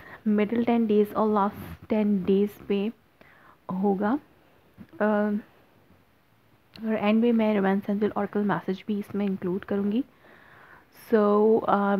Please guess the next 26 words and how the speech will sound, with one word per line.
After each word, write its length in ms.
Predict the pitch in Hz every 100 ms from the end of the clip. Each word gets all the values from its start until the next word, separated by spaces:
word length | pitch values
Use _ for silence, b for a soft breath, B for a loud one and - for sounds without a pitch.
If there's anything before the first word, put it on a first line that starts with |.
| 190
be 80 | 220 226
with 180 | 214 202
me 100 | 202 202
till 140 | 185
the 80 | 190 -
end। 340 | 185 185 254 - _ b b b b b _
So 100 | 214 196
let's 240 | 226 -
start 320 | 269 262 -
your 140 | 277 277
reading, 240 | 254 254 254 233
Taurus। 420 | 202 196 202 269 - - _ _ _ _ _ _ _ _ B B B B 208
Let's 220 | 202 -
see 120 | 220
कि 60 | 226
आपके 220 | 214 214
लिए 80 | 220
क्या 180 | 208
मैसेजेस 580 | 208 208 - 202 220 - -
आते 160 | 180 196
हैं 320 | 196 196 214 - -
for 420 | 190 185 190 220 - _ _ _ _ _ b b b b _ - 202
January 500 | 226 208 202 208 220 233 233
two 80 | 214
thousand 440 | 208 190 190 220 302 _ - _ _ - _ _ _ _ _ _ _ _ _ _ _ _ -
twenty-two। 1700 | 175 170 185 180 _ - _ _ _ _ _ _ _ _ - 208